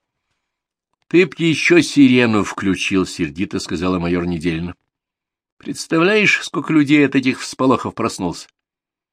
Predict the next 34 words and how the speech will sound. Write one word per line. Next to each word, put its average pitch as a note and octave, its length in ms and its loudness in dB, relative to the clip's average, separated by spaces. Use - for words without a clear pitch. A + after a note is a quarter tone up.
Поехали, F#2+ 520 -2
хватит G2+ 460 -6
демонстрировать F#2+ 580 -4
свою F#2+ 240 -2
крутизну F2+ 560 -6
ночному G2 400 -4
двору". F2+ 280 -4
"Да E3 220 0
я", — D#3+ 480 2
вякнул C3+ 480 0
было C3 200 0
водитель, B2+ 440 -2
но F#2+ 160 -8
Наталья F2+ 360 -2
так G2 240 -2
рыкнула F#2 580 0
на G2+ 60 0
него, G#2 260 2
что F#2+ 220 -2
уазик, F#2 480 0
по - 100 -14
крайней F2+ 300 -6
мере, F2 120 -4
так F2 260 -6
показалось E2+ 440 -10
Огурцову, E2 480 -6
с - 160 -20
места F#2 400 -4
метров F#2 320 -4
на F#2 80 -2
пять F2+ 340 0
вперед E2+ 320 -4
сразу E2 260 -8
скакнул. E2 460 -12